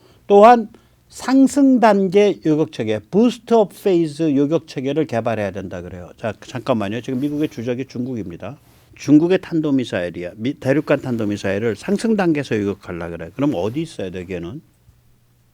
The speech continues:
한국에 있어야 돼요. 몽고나 한국에 있어야 돼요, 그러면. 그러니까 저 거기에 투자해야 된다만 돼 있는데,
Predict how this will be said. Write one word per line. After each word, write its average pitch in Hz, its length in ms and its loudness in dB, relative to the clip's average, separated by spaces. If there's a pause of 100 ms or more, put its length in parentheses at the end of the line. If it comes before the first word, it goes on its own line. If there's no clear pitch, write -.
(720)
한국에 202 440 -8
있어야 87 260 -14
돼요. 82 180 -20 (760)
몽고나 165 460 6
한국에 165 380 -2
있어야 107 240 -8
돼요, 107 140 -8
그러면. 90 360 -10 (260)
그러니까 214 400 6
저 208 340 6 (680)
거기에 180 420 6
투자해야 262 600 4
된다만 160 640 4
돼 120 160 -2
있는데, 117 500 -2